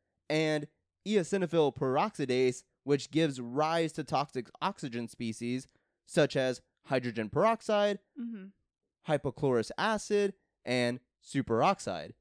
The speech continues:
Speaker 2: Okay.
Speaker 1: And so those are the things that are killing this parasite.
Speaker 2: Okay.
Speaker 1: Interestingly, eosinophils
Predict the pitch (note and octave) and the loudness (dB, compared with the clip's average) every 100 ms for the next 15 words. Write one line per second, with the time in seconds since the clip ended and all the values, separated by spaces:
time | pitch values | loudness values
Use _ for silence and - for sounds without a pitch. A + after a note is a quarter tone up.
0 | A#3 A3 - C#3 C3 D3+ C#3 E3+ F3 E3+ | -20 -12 -4 -4 2 2 4 2 2 -2
1 | E3 E3+ D#3 C#3+ C3+ C3 B2 - - E3 | -2 -4 0 -2 0 0 -2 -4 -4 0
2 | D#3+ D3 A#2+ A#2 - A#2+ G#2 - F2+ E2 | 0 0 -4 -4 -2 -2 -2 -4 -8 -8
3 | - G3 - - _ _ _ _ _ - | -12 -20 -20 -20 _ _ _ _ _ -4
4 | D4+ C#4 F3 D3+ C3 A#2+ C3+ F#3+ _ _ | -2 0 -2 -2 0 0 0 -2 _ _
5 | _ G3+ G#3+ - A#3+ G#3+ G#3+ | _ -2 0 2 0 2 2